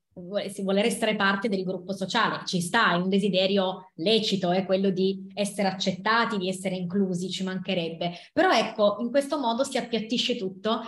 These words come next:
e la bellezza dell'unicità di ognuno non, non viene fuori. Quindi il tuo è un esempio di coraggio di essere realmente se stessi, che poi è un viaggio, eh, perché come dicevi tu, arrivo alla soglia dei trenta anni, poi dei quaranta, poi dei cinquanta, poi dei sessanta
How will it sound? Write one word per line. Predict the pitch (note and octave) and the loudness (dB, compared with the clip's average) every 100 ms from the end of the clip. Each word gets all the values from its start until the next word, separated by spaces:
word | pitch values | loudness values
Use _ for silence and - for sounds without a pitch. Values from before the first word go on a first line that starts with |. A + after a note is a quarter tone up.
| - - | -12 -10
e | - A3 | 2 4
la | A3+ | 4
bellezza | A3 B3 B3+ C4 - C#4+ | 4 2 4 0 0 -2
dell'unicità | A3+ G#3 G#3 G3+ G3+ G#3 | -2 -2 -2 -2 -2 0
di | A3 | 0
ognuno | A3 G3+ G3+ | 0 0 0
non, | G3+ F3+ | 0 0
non | G3 G3+ | 2 2
viene | F#3 F#3 | 2 0
fuori. | F3+ F#3 E3+ F3 | 0 -2 -4 -4
Quindi | F3 G#3+ G#3+ G#3+ | -6 -2 0 0
il | G#3 | -2
tuo | D4 D4+ D4+ | 4 4 4
è | G#3+ | 0
un | G#3+ | 0
esempio | G#3+ G#3 G3+ A3 | 0 0 0 -2
di | F#3+ G3 G3 - - | -2 -2 -4 -12 -6
coraggio | - C#4+ C4+ C4+ B3+ D4 | 6 6 6 2 2 0
di | C4 | 2
essere | G3+ G3+ B3 A3+ | 0 0 0 0
realmente | G#3+ G3+ G3 G3+ G#3+ | 0 0 -2 -2 -4
se | G#3+ G3 | -6 -6
stessi, | - F#3 G3+ | -4 -4 -2
che | G#3+ | 2
poi | D4+ | 4
è | A#3+ | 4
un | |
viaggio, | G3 A3 F3+ G3+ | 4 4 4 2
eh, | |
perché | G3 G3+ | 0 0
come | A#3 | -2
dicevi | B3 C4 C#4 C#4 | 0 2 0 2
tu, | B3+ B3+ C4 | 2 2 0
arrivo | A3+ A#3 A#3+ | -2 0 2
alla | A#3 | 0
soglia | A#3+ B3 | 0 -2
dei | B3+ | -2
trenta | B3+ B3+ A#3+ | -2 -2 0
anni, | A#3+ G#3+ | 0 -2
poi | G#3 G#3+ | -6 -6
dei | G#3+ | -4
quaranta, | A3 A3+ G3+ | -2 -2 -2
poi | - G3+ | -6 -8
dei | |
cinquanta, | G3 G#3 A3 G#3+ F#3+ | -6 -2 -2 0 -2
poi | G#3 | 0
dei | B3 | 0
sessanta | D#4+ A#3+ A3+ A#3+ F#3+ | 0 0 0 0 -2